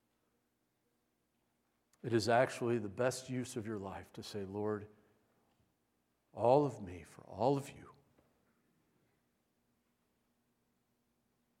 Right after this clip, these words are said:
And with Scripture to say, "Who is there like our God?"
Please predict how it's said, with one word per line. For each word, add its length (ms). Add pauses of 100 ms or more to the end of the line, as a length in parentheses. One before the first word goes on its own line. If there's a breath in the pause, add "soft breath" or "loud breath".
(640)
And 220
with 260
Scripture 640 (160)
to 100
say, 320
"Who 240
is 160
there 140
like 260
our 160
God?" 300